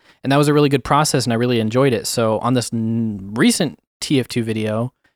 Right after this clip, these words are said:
that I'm going to be uploading this week, actually, I have it ready to fire. I just need the thumbnail done. Um, I actually had him do sound mixing on that as well, and that was super successful. He made it sound really good,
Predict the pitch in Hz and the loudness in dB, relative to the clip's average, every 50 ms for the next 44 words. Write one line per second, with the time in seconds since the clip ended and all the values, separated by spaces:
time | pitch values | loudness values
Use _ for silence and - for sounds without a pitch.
0 | _ _ - 120 120 113 113 110 104 110 - 117 117 113 110 110 104 110 120 120 | _ _ -4 -2 -2 -2 -2 -4 -4 -4 -2 -2 -2 0 -2 -2 -4 -2 -2 -2
1 | 110 107 104 104 - - 120 131 - 117 107 101 - - 107 104 101 95 120 117 | -2 -2 -2 -4 -4 -2 -2 -2 -2 -2 -4 -4 -4 -6 -4 -4 -4 -2 0 0
2 | 113 107 - - _ _ _ - 120 107 113 113 120 117 110 104 - - 117 113 | 0 -2 -4 -10 _ _ _ -10 -6 -4 -2 -2 -2 -2 -4 -4 -4 -2 -2 0
3 | 113 110 107 104 104 104 110 107 - 113 107 98 104 95 - 113 110 113 110 101 | 0 0 0 -2 -2 -4 -6 -6 -6 -6 -6 -8 -8 -8 -6 -4 -4 -4 -4 -6
4 | 101 98 101 98 98 101 107 - _ _ - 104 104 101 98 98 95 - - _ | -8 -10 -10 -10 -10 -10 -10 -12 _ _ -10 -8 -8 -6 -6 -8 -10 -12 -14 _
5 | _ _ _ _ _ - 120 120 120 - 151 127 104 120 117 117 120 117 107 - | _ _ _ _ _ -4 -2 -2 0 0 -2 -2 -2 0 0 0 0 -2 -2 0
6 | 120 120 120 117 117 113 113 107 - _ _ _ _ _ _ - - - - 120 | 0 2 2 2 2 0 -2 -4 -6 _ _ _ _ _ _ -10 -6 -2 0 0
7 | 120 123 120 117 113 120 - - 123 123 117 - - 123 117 107 101 104 110 117 | 2 2 0 0 -2 -6 -8 -4 -4 -4 -2 -2 -2 -2 -2 -2 -2 -2 0 0
8 | 123 117 107 107 117 127 131 107 98 98 104 113 123 135 127 110 - - 131 120 | 0 0 -2 0 2 2 2 2 0 -2 -2 0 0 0 0 0 0 0 -2 -2
9 | - 117 - - 113 - - 104 101 - - 110 104 120 117 120 123 117 107 107 | -2 -4 -6 -6 -8 -8 -8 -8 -8 -6 -6 -6 -4 -2 -2 0 -2 -2 -2 -4
10 | - 113 107 101 101 107 120 131 131 123 107 107 104 104 104 104 | -4 -6 -6 -6 -4 -2 0 0 0 0 0 -2 -4 -4 -4 -6